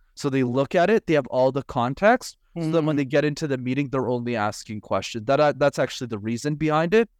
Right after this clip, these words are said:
Speaker 1: So it's not because they wanna hear you present, usually.
Speaker 2: Mm-hmm.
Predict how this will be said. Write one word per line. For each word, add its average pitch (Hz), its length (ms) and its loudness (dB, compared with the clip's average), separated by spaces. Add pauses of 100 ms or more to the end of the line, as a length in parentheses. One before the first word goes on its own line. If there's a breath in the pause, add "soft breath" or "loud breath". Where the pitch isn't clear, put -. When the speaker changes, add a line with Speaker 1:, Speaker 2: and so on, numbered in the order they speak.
(360)
Speaker 1:
So - 100 2
it's 156 160 0
not 170 180 4
because 156 220 -2
they 143 100 0
wanna 131 220 0
hear 117 220 -6
you 107 180 -8
present, 92 420 -6 (680)
usually. 127 680 -2
Speaker 2:
Mm-hmm. - 100 -20